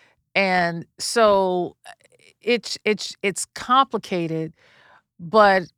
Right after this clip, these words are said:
at the same time, it's, it's part of the, the story that needs some,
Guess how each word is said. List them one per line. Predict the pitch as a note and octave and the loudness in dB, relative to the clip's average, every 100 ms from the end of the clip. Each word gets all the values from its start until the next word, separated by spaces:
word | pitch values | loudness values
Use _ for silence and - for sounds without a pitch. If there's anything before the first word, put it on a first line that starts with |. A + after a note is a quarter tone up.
| _ _ _ _ - | _ _ _ _ 2
at | A#3 - | 2 2
the | - | -4
same | - - G#3+ G3 | -2 -2 0 -2
time, | - C4+ C#4+ A3+ F#3 F3+ - | -6 -4 0 2 2 0 -4
it's, | F#3+ F#3 - - - | -4 -4 -6 -10 -6
it's | F#3 - | -8 -8
part | - - F#3+ | -4 2 2
of | F3+ D#3+ | 2 -6
the, | D#3+ D#3 D3+ - _ | -6 -6 -8 -14 _
the | F#3 | -8
story | - G#3+ F#3 F3 | -6 -4 -2 -2
that | E3 D#3+ | -4 -4
needs | F3 E3+ | -6 -6
some, | - - F#3 E3+ D#3+ | -4 -2 -2 -2 -12